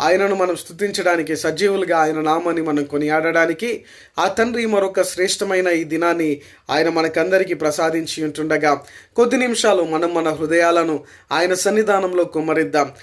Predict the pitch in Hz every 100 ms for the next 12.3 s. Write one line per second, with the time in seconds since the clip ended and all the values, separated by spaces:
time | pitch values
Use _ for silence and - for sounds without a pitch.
0 | - - - 226 196 208 - _ 196 214
1 | 208 226 240 240 233 214 185 185 190 180
2 | 180 175 185 202 185 160 165 165 170 160
3 | 160 156 170 180 175 160 156 156 156 156
4 | 147 - - - 170 170 170 170 196 214
5 | 175 156 180 180 160 151 151 160 156 151
6 | - 151 143 - - - - 208 233 240
7 | 226 233 220 214 185 180 170 175 175 170
8 | - 160 156 147 156 139 - - - 190
9 | 208 220 214 220 202 190 160 160 156 156
10 | 160 160 156 147 147 147 151 147 143 -
11 | - _ 165 196 208 220 220 220 214 202
12 | 185 175